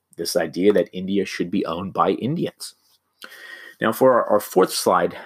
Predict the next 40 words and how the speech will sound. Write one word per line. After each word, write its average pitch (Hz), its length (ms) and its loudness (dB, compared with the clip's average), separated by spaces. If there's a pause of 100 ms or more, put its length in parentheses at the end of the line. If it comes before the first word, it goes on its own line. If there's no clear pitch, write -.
(180)
you 101 140 -4
have 117 240 0
the 107 160 0
information 98 580 -2
here. 90 240 -2
You 117 180 -2
have - 100 -8
two 98 160 -2
colors, 107 560 -2
right? 98 180 -6
The 87 120 -8
information, 90 460 -6
the - 80 -10
question 110 400 -2
says 98 280 2
that, - 220 -2
or 85 200 -6
the 82 340 -8
statement 101 440 0
at 85 80 -4
the 80 40 -10
top - 280 -2
says, 85 260 -2
"Hindu 120 440 2
Indian 104 440 0
National 92 400 -4
Congress, 139 560 0 (400)
eighteen 87 440 -6
eighty-five," 110 600 0 (400)
and 95 120 -2
the 87 60 0
Muslim 87 420 0
League, 82 260 -2 (160)
nineteen 82 400 -8
oh 78 80 -8
six. - 460 -8 (500)
What 101 260 4
you 117 120 6
guys 110 260 4
have 98 460 0